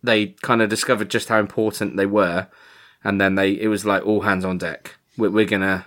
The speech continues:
we're gonna find as much as we can 'cause this is, this is good stuff here. Good stuff here is this,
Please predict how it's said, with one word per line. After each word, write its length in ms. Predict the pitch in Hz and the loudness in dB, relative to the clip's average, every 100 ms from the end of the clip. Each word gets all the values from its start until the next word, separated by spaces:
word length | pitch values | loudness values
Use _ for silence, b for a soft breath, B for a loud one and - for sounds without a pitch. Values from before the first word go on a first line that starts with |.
| - | -8
we're 100 | 107 | -4
gonna 300 | 98 95 92 | -2 0 -2
find 340 | - 104 98 92 | -2 0 2 0
as 120 | 90 | -2
much 220 | 98 87 | -4 -4
as 140 | 92 95 | -6 -6
we 80 | 90 | -2
can 320 | 98 90 80 | 0 0 -2
'cause 160 | 92 | -8
this 240 | 90 90 92 | -8 -8 -6
is, 300 | 85 - - | -8 -10 -6
this 140 | 95 92 | -4 -4
is 160 | 87 - - B B B B _ _ | -6 -8 -20 B B B B _ _
good 180 | - 95 | 2 2
stuff 340 | - 98 90 | 2 0 2
here. 260 | 92 87 - B B B B B - | 0 0 -2 B B B B B -2
Good 160 | 120 | -2
stuff 280 | - 110 101 | 0 -2 0
here 140 | 101 95 | 0 0
is 100 | 95 | -4
this, 200 | 95 | -8